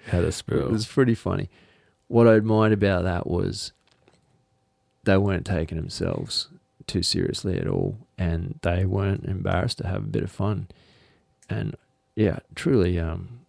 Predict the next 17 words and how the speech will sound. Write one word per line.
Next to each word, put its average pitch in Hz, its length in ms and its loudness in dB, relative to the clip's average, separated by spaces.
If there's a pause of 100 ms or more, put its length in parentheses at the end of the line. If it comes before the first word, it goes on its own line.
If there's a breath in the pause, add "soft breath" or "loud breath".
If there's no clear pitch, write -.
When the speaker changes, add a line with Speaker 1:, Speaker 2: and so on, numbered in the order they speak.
(140)
Speaker 2:
I'll 90 100 -6
probably 113 300 -4
say 87 260 -4
this 90 200 -6
fifty - 360 -6
times, 85 400 -4
but 90 200 0
I 92 80 0
do 107 260 0
commend 87 420 -4
them 92 200 -2
on, 90 280 -6 (280)
on - 420 -8
how 90 160 -2
much 87 260 -6
commitment 90 600 -4 (640 soft breath)
that - 220 0